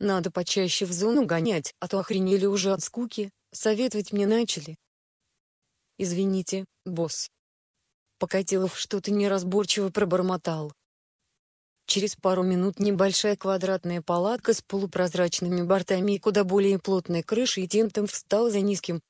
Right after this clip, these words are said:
по пояс, холмиком. В принципе, её можно было разглядеть от капонира, особенно если внимательно приглядеться». Да в оптику, но Покатилова это почему-то не взволновало.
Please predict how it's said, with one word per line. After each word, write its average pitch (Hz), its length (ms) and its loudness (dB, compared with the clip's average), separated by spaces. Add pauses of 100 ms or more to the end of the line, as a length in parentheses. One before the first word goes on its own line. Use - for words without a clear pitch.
по 185 100 0
пояс, 233 380 0 (220)
холмиком. 156 720 -4 (560)
В - 140 -20
принципе, 208 640 0
её 196 200 0
можно 220 280 2
было 220 260 4
разглядеть 202 580 0
от 202 80 -2
капонира, 185 720 0 (180)
особенно 180 480 0
если 202 300 0
внимательно 196 640 2
приглядеться». 175 880 0 (260)
Да 185 220 2
в 175 120 -2
оптику, 202 520 -4
но 185 180 -2
Покатилова 202 580 0
это 196 220 4
почему-то 208 540 0
не 202 160 2
взволновало. 180 880 2